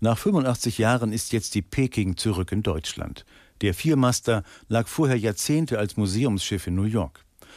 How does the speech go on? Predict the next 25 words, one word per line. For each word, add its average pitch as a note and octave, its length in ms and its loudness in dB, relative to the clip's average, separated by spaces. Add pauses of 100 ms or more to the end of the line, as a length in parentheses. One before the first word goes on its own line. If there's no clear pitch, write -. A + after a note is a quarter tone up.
(220)
Ein A2+ 140 2
spezielles B2 520 0
Frachtschiff - 540 -2 (300)
hat - 180 -2
den A2 140 2
Traditionssegler A#2+ 1000 0
im A#2 140 2
Laderaum G#2 600 0
über F#2 280 -2
den F2 160 -2
Atlantik A2 500 -2
gebracht. - 480 -10 (500)
Zurzeit C3 480 0
macht B2+ 240 0
das A#2 140 0
neunzehnhundertelf A#2+ 800 0
in A2 160 0
Hamburg B2 240 2
gebaute B2 400 0
Schiff - 300 -2 (280)
einen B2+ 200 0
Zwischenstopp - 760 -2
im A2 240 -2
Elbehafen F2+ 680 0
Brunsbüttel. G#2 680 -4